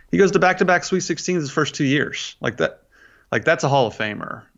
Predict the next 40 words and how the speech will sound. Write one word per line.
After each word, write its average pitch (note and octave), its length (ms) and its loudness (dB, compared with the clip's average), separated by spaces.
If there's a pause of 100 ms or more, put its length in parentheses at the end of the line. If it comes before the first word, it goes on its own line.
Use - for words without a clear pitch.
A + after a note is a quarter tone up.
And A#2 160 -10
for B2 100 -4
me, D3 140 2
it's C#3+ 140 2
always C3 320 4
been A#2 400 -2
just A2 180 -10
the A#2 100 -4
level A#2+ 320 2
of A#2 120 -4
success A2+ 460 -4
he A2+ 120 -8
sustained A2 800 -8
throughout A2 300 0
that A#2+ 180 -6
time. A#2+ 220 -4
Obviously, C#3+ 260 2
he - 80 -4
coached B2 240 -2
a A#2 40 -6
long G#2+ 200 -2
time, A2 320 -2
but - 300 -2 (600)
his F#3 420 4
fastball F3 800 -2 (680)
was B2+ 140 -6
as A#2 60 -8
good C#3 140 2
as C3 140 2
any C#3+ 160 0
fastball B2+ 720 -2
that, - 160 -18
that A#2+ 240 -12
college A#2+ 280 0
game's A2+ 280 -6
ever G#2 180 -4
seen. A2+ 360 -8
And - 120 -4
I B2 60 0
think, F3 320 -2